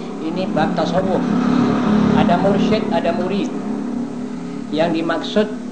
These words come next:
dengan Imam Ghazali supaya murid ini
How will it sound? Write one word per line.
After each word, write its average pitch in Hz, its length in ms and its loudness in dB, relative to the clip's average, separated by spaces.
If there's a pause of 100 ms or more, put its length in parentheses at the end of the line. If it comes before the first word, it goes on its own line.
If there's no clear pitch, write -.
(140)
dengan 165 320 0
Imam 160 320 2
Ghazali 147 640 4
supaya 151 560 2
murid 185 560 2
ini 135 320 -2